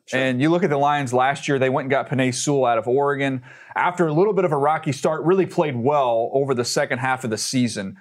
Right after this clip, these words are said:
Speaker 2: Well, Penei Sewell is gonna have a great relationship with Kayvon Thibodeaux. As teammates, two of the higher recruited guys on that Oregon squad. One is a pass rusher, one is a pass protector. I'm sure they've seen plenty of one another, not only on the field, but off the field.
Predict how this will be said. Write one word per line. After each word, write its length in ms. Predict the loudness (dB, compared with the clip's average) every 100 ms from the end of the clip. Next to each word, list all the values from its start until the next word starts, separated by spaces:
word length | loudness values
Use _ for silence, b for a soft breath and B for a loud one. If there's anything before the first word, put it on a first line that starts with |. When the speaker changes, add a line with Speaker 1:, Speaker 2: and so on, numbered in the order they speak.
| B -2
Speaker 2:
Well, 120 | 0
Penei 260 | 2 0 0
Sewell 460 | 0 2 0 -2
is 100 | -2
gonna 160 | 0 0
have 100 | 0
a 60 | -2
great 260 | -2 0
relationship 680 | 0 0 0 -2 -2 -2 -2
with 100 | -4
Kayvon 400 | -2 0 0 0
Thibodeaux. 340 | 0 0 2
As 140 | 2 0
teammates, 540 | -2 0 0 -2 -6 B B B
two 160 | 2 2
of 60 |
the 80 | 2
higher 300 | 0 0 2
recruited 420 | 0 0 0 0
guys 380 | 2 2 0 -4 -2
on 180 | 0 2
that 140 | 0 0
Oregon 340 | -2 -2 -4
squad. 460 | -2 0 0 0 -2
One 220 | -2 0
is 80 | 0
a 40 |
pass 320 | -2 -2 -2 -2
rusher, 280 | -2 0
one 140 | 0 0
is 80 | -2
a 40 |
pass 240 | -2 -2 -2
protector. 600 | -4 -2 -2 -2 -4 B B
I'm 160 | -2 -2
sure 180 | 0 0
they've 180 | 0 -2
seen 240 | -4 -4
plenty 280 | -2 -2 0
of 100 | -2
one 180 | -2 -2
another, 320 | 0 0 0
not 160 | 0 0
only 160 | 0
on 140 | -2 -2
the 60 |
field, 320 | -2 0 0
but 120 | 0 0
off 260 | 0 0 -2
the 80 |
field. 440 | -2 0 0 -2